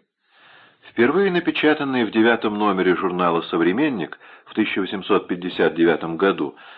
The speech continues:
с некоторыми цензурными сокращениями, песня Еремушки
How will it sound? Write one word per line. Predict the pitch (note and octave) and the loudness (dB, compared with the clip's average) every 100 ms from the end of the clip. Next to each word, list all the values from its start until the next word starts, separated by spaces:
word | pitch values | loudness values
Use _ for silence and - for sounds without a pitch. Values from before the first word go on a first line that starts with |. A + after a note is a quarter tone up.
| - _ - | -20 _ -16
с | - | -2
некоторыми | A2 G#2+ - G2 F#2 | 0 2 2 0 0
цензурными | - G2 F2+ F2+ E2 D#2 | -2 -2 2 2 0 -4
сокращениями, | - F2+ E2+ D#2+ - D#3+ B2 D#2+ C2 - - - - _ | -4 -4 -4 -2 0 0 0 -4 -8 -16 -20 -20 -20 _
песня | - D#3+ E3+ C3+ | 0 0 0 2
Еремушки | B2 A2 C3+ E3+ E3 - D3+ D3+ | 6 6 6 2 -2 -4 0 0